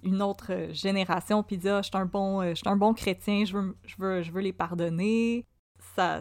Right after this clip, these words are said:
ça fonctionnait juste plus à la fin, là. Il était rendu trop, euh, malheureux, il était très seul aussi. Il s'était séparé.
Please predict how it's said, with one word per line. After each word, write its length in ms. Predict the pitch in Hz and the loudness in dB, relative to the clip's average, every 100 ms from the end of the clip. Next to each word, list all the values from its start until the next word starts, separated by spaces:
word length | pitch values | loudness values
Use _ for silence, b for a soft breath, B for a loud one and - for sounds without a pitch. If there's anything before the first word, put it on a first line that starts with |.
| - | -6
ça 100 | 180 | -8
fonctionnait 440 | - 175 185 175 | -6 -8 -6 -4
juste 260 | 170 185 - | -4 -8 -6
plus 200 | 202 180 | -2 0
à 60 | |
la 120 | 170 165 | -2 -4
fin, 300 | - 165 156 | -6 -6 -6
là. 60 | 160 | -6
Il 80 | |
était 180 | 160 - | -6 -8
rendu 280 | 156 165 - | -6 -8 -10
trop, 380 | - - 180 175 | -14 -8 -4 -4
euh, 60 | 160 | -4
malheureux, 580 | 175 175 170 180 185 185 | -4 -2 -4 -2 -2 -2
il 80 | 185 | -6
était 260 | - 180 | -4 -4
très 300 | - - 190 | -4 -6 -6
seul 540 | 180 - 202 185 196 208 | -6 -4 0 0 0 -4
aussi. 420 | - - 220 214 - _ | -8 -6 -4 -4 -10 _
Il 100 | 202 | -14
s'était 200 | 180 185 | -8 -6
séparé. 720 | 175 180 - 160 170 196 277 | -4 -4 -2 -2 -4 -6 -6